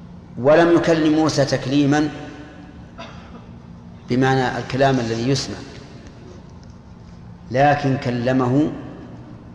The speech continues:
أي جرحه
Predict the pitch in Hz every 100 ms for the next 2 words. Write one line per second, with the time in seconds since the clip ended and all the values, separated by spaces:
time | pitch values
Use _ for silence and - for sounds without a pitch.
0 | - - 123 143 139 - - - - -
1 | - - - - 139 123 120 143 143 139
2 | 131